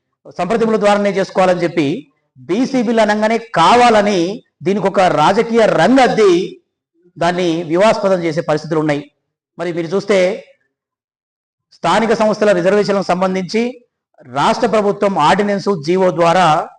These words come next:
ఎలక్షన్ నోటిఫికేషన్ ఇవ్వచ్చు. రాజ్యాంగం చెప్తున్న దాని ప్రకారం ఆర్టికల్ టూ ఫార్టీ త్రీ, టూ ఫార్టీ సిక్స్ డి ప్రకారం క్లియర్గా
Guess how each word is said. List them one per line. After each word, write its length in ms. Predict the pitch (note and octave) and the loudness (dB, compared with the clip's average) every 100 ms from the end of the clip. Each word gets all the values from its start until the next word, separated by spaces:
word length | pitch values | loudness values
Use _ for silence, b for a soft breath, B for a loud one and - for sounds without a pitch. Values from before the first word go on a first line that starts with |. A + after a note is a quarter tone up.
| _ _ _ _ _ _ _ _ _ _ _ _ _ _ | _ _ _ _ _ _ _ _ _ _ _ _ _ _
ఎలక్షన్ 340 | E3+ G#3 A3+ G#3 | -10 -6 -4 -2
నోటిఫికేషన్ 420 | G3+ F#3+ F3 F3+ | -2 -2 -4 -2
ఇవ్వచ్చు. 420 | E3 E3+ E3 D#3+ _ _ _ _ _ _ - | 0 -2 -4 -10 _ _ _ _ _ _ -6
రాజ్యాంగం 520 | D3+ F#3 G#3 G#3+ G#3 | -2 0 0 0 0
చెప్తున్న 260 | F#3 F#3 F#3+ | -2 -2 0
దాని 160 | F#3 E3 | 0 0
ప్రకారం 520 | E3+ F#3+ G3 F#3 E3+ - _ _ _ C#3 | 0 2 2 0 -4 -18 _ _ _ -10
ఆర్టికల్ 400 | D#3+ F#3+ F#3+ F3+ | -8 -4 -2 -2
టూ 100 | G3 | -2
ఫార్టీ 280 | G#3 G3 F#3+ | 0 0 0
త్రీ, 380 | F#3 F#3 F3 - _ | -2 -4 -4 -8 _
టూ 80 | G3 | -2
ఫార్టీ 240 | F#3 G3 F#3 | 0 0 0
సిక్స్ 260 | G3 - | -4 -6
డి 400 | C#3+ F#3+ G3 - _ _ | -2 -2 -2 -8 _ _
ప్రకారం 480 | F3 E3 G3 F3 D#3 - _ _ _ _ _ _ _ | -8 -2 -2 -2 -6 -16 _ _ _ _ _ _ _
క్లియర్గా 680 | F3+ A3 A3 G3+ G#3+ A#3+ - | -6 -2 0 0 2 0 -2